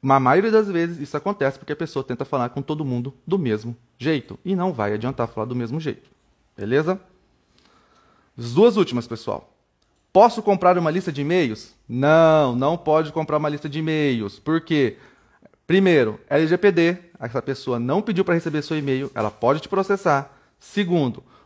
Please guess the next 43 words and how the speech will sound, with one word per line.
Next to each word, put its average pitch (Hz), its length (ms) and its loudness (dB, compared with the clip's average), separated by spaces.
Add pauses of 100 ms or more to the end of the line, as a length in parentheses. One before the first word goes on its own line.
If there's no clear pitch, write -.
você 139 260 0
não 196 160 4
sabe 208 360 2
em - 20 -10
que 214 100 -6
momento 165 380 -2
essa 160 160 -4
pessoa 151 340 -6
tá, 139 260 0
então 131 180 -6
você 117 180 -8
não 147 180 0
vai 196 140 2
conseguir 151 380 -6
atingir 139 420 -6
ela 120 300 0
com 123 120 -8
sua 123 140 -8
com-, 123 180 -6
com - 160 -10
a 117 40 -8
sua - 180 -8
comunicação, 117 680 -6
ela 117 120 0
só 117 100 -6
vai 127 260 0 (380)
colocar 151 360 2
spam 151 460 -2 (240)
e 135 120 -6
vai 131 160 2
prejudicar 170 560 2
o 135 40 -2
seu 139 160 -4
domínio, 147 480 -4 (220)
vai 120 100 -2
colocar 127 300 2
o 160 60 2
seu 190 100 -2
domínio 151 260 -2
na 147 80 2
blacklist 135 460 -2
dos 131 120 -12
servidores. 135 680 -4